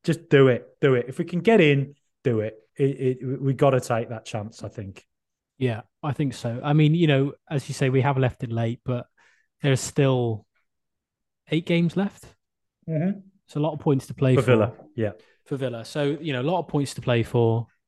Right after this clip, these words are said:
Speaker 2: Um, you know, we are in form. I mean, my, my, my worry is because the squad is so light that if, it c-, I mean, touch wood, if anything happens to Watkins or actually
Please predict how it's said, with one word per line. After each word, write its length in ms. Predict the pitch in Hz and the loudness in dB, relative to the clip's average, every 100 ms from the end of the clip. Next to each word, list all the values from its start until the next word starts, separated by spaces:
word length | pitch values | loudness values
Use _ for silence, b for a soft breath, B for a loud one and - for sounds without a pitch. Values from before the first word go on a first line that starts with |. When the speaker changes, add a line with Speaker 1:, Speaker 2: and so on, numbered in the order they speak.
| _ _ _ - | _ _ _ -4
Speaker 2:
Um, 480 | 131 123 117 117 - _ _ - | 0 2 0 -4 -10 _ _ -2
you 80 | |
know, 120 | 127 120 | 0 0
we 140 | 127 | 0
are 200 | 139 139 | 0 0
in 80 | 127 | -2
form. 380 | - 131 127 135 | -6 -8 -6 -6
I 80 | 135 | -8
mean, 140 | 143 _ B B _ | -10 _ B B _
my, 120 | 139 | 0
my, 260 | 151 180 147 147 175 | 2 4 2 2 0
my 220 | 160 143 147 _ | 0 0 -2 _
worry 460 | 165 160 147 139 139 | 0 0 2 0 -2
is 100 | 131 | -4
because 380 | 135 - 131 | -10 -8 -8
the 60 | 131 | -10
squad 340 | - 139 131 | -6 0 0
is 100 | 120 | 0
so 180 | - 123 | -2 -4
light 460 | 113 117 120 127 - - | 0 0 0 -4 -10 -6
that 200 | 120 117 | -4 -4
if, 120 | 131 - | -8 -12
it 320 | 165 139 147 - - | -12 -10 -10 -12 -14
c-, 80 | 170 | -12
I 80 | 160 | -14
mean, 40 | - | -16
touch 240 | - - - | -20 -20 -12
wood, 280 | 117 113 107 - B B B B - | -6 -6 -8 -12 B B B B -4
if 120 | 135 | 0
anything 260 | 127 123 | 0 0
happens 320 | 120 117 120 - | -2 -2 -4 -2
to 80 | |
Watkins 600 | 117 123 - 127 113 110 | -2 -4 -4 -4 -2 -2
or 380 | 117 113 113 120 - - - | -2 -2 -2 -4 -10 -20 -20
actually 300 | 131 - | -14 -12